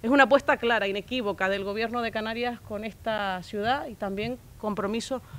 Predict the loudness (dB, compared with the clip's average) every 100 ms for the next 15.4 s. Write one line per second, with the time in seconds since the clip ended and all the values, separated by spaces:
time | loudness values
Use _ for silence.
0 | -8 -4 0 0 0 -2 -2 -2 -2 -4
1 | -4 -6 -4 -4 -6 -6 -6 -4 -4 -2
2 | -2 -4 -4 -4 -4 -4 -2 -2 -2 -4
3 | -4 -6 -6 -4 -4 -2 -4 -4 -8 -16
4 | -16 -4 0 2 2 2 0 6 6 8
5 | 2 0 0 0 -2 -2 -2 -6 -14 -10
6 | -6 -4 -2 0 0 0 0 -2 -4 -4
7 | -2 -2 -2 -4 -4 -4 0 2 4 2
8 | -2 -14 -20 -14 -4 0 2 2 0 0
9 | 0 2 0 -2 -2 -2 -2 -2 -2 -2
10 | -2 -6 -4 0 0 0 -6 -14 -6 0
11 | 2 2 2 0 0 -6 -8 -6 -4 -2
12 | -4 -4 -4 -4 -4 -6 -4 -4 -6 -8
13 | -12 -16 -20 -20 -20 -14 -4 0 0 0
14 | -4 -2 -2 -2 -2 -2 -2 -6 -4 -2
15 | -2 2 2